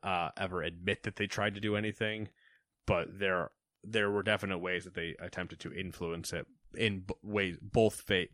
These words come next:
both ways sometimes. Like, if you're playing in the M D I, the Dungeon, Mythic Dungeon, uh, International,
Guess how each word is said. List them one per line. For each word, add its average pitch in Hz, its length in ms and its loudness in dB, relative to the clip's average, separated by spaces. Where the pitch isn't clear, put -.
both 113 220 6
ways 87 560 -2
sometimes. - 640 -10
Like, 107 160 2
if 104 100 -2
you're 110 100 2
playing 127 260 4
in 107 80 2
the 98 140 0
M 98 100 0
D 85 140 -2
I, 95 400 0
the 82 240 -4
Dungeon, 87 540 -4
Mythic 92 260 -6
Dungeon, 87 420 -4
uh, 82 240 -6
International, 92 560 -4